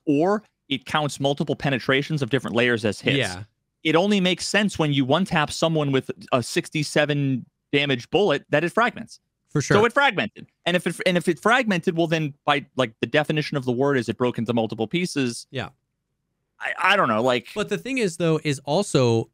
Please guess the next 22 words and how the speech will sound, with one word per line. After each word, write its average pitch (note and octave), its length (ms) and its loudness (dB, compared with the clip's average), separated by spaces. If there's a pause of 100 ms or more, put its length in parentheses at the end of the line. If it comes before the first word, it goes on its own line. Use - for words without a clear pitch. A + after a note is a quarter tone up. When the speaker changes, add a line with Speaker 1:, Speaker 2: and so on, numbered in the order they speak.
(160)
Speaker 2:
in E3+ 180 -2
the E3 80 4
ballistics, C3 640 -4
doesn't F3+ 340 -2
a G#3 60 4
fragment, E3 680 0 (120)
isn't F3 300 -4
a D#3+ 60 -4
fragment D3 500 -4
applying B2+ 460 0
just B2 260 0
a A#2+ 60 2
ba-, A2+ 360 0
like, B2 240 -2
a, A2 380 0
a A#2 100 -6
fifty C3 320 -8
percent B2+ 340 -4
additional A2 340 -4
damage? G#2+ 500 -2 (400)
Speaker 1:
No. G#2+ 240 -2 (480)
Speaker 2:
No. A#2+ 300 -8